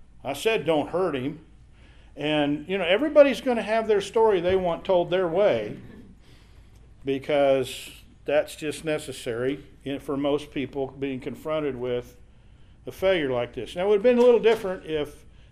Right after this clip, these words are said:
collectively they decide, "We gotta go tell Dad what we did," before Joseph ever got in, back into the picture. But they're caught. Th-, this isn't,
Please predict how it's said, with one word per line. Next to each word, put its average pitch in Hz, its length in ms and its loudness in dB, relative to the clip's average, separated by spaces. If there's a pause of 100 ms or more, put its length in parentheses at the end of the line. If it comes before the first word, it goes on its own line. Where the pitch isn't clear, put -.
collectively 156 640 -2
they 143 160 -2
decide, 135 360 -6
"We 170 120 -4
gotta 131 180 -2
go 120 80 -4
tell 120 240 -6
Dad 127 260 -2
what 110 120 -10
we 117 80 -10
did," 120 280 -4
before 131 280 -8
Joseph 135 420 -6
ever 123 220 -8
got 123 200 -8
in, 120 160 -10
back 120 280 -8
into 117 120 -12
the 101 80 -16
picture. 196 440 -6 (1080)
But 135 260 -4 (300)
they're 151 240 4
caught. 226 560 2
Th-, 165 120 -4
this 233 200 2
isn't, 233 320 0